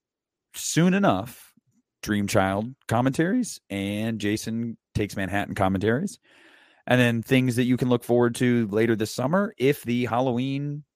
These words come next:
six through Rob Zombie's Halloween two four Ks get announced, we will do a show on that. Absolutely, without a doubt.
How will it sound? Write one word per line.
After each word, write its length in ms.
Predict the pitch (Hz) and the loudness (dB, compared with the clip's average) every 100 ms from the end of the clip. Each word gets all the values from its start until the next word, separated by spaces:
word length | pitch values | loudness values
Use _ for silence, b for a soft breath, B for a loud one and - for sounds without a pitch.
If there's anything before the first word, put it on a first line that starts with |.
| - | -16
six 420 | - 147 - - | -4 -2 -2 -2
through 280 | 135 139 135 | 2 4 4
Rob 200 | 120 120 | 2 2
Zombie's 280 | 127 120 117 | 2 2 2
Halloween 300 | 120 117 113 | 0 0 0
two 140 | 127 | -2
four 220 | 117 107 117 | 2 0 2
Ks 240 | 120 110 | -2 -2
get 140 | 110 | -2
announced, 380 | 107 110 131 - | -2 -2 -2 -4
we 140 | 95 92 | -6 -4
will 260 | 95 101 | 0 0
do 140 | 117 117 | 0 0
a 20 | |
show 220 | - 92 | 0 0
on 140 | 92 92 | 0 -2
that. 180 | 117 - _ - | -4 -8 _ -12
Absolutely, 840 | 90 87 98 110 120 110 107 127 | -8 -4 -6 -6 -4 -2 -2 -6
without 360 | 117 92 90 98 | -4 -4 -2 -2
a 60 | 127 | 0
doubt. 340 | 95 92 | 0 -2